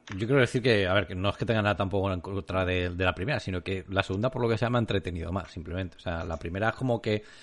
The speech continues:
notaba que había capítulos un poquito más, mm, vacíos o más, eh, tal. Y la segunda, pues, no sé, eh, me ha parecido que más o menos sí que los capítulos todos se entretenían, eh, en, en general bastante. Eh,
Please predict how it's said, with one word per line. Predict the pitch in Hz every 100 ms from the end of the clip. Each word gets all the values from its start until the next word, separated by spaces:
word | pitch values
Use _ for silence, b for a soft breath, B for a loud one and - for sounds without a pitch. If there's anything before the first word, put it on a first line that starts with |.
| B B B
notaba | 113 110 135 151
que | 151
había | 135 131
capítulos | 127 120 127 123
un | 113
poquito | 110 107
más, | 110 110 - - - - -
mm, | 113 101 95
vacíos | 90 - - 135 113 104 -
o | 85
más, | 98 101 98 98 95 92 87 - -
eh, | 87 87 87 85 92 95 -
tal. | 131 127 - B B B B -
Y |
la | 113
segunda, | 113 117 123
pues, | 120 110 104 -
no | 110 110
sé, | - 98 82 _ -
eh, | 104 98 95
me | 98
ha | 107
parecido | 110 123 104
que | 113
más | 107 107 107
o |
menos | 101 101
sí | -
que | 104
los | 98
capítulos | 95 95 101 101
todos | - 95
se | 107
entretenían, | 98 95 90 95 95 90 87 - _ -
eh, | - - -
en, | 98 95 85 80 62 67 - -
en | 98
general | - 92 92
bastante. | 90 - 87 87 - b b b b b b b b -
Eh, | 117 117 113